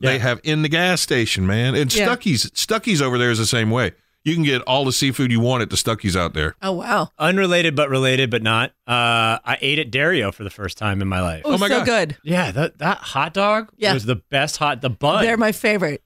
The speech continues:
Speaker 2: I mean, not only was the hot dog good,
Speaker 3: Yeah.
Speaker 2: but that bun
Speaker 3: 'Cause they
Speaker 2: was
Speaker 3: butter
Speaker 2: grilled.
Speaker 3: toast.
Speaker 2: Oh, my God.
Speaker 3: They butter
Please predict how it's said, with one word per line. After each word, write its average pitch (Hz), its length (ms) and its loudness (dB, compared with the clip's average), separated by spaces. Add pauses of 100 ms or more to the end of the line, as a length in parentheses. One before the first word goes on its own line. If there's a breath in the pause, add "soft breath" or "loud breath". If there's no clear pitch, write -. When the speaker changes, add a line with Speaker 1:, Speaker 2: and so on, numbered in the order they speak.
(160)
Speaker 2:
I 143 40 -2
mean, 139 300 2
not 180 160 2
only 247 160 0
was 165 80 0
the 110 80 -2
hot 147 240 -2
dog 107 220 -2
good, 95 80 0
Speaker 3:
Yeah. 90 180 0
Speaker 2:
but - 60 -4
that - 320 -4
bun 151 320 2
Speaker 3:
'Cause 202 160 0
they 196 140 2
Speaker 2:
was - 60 0
Speaker 3:
butter 190 220 2
Speaker 2:
grilled. 147 280 2
Speaker 3:
toast. - 140 -4
Speaker 2:
Oh, 170 380 2
my 139 160 0
God. 143 400 2
Speaker 3:
They 175 60 0
butter 196 160 2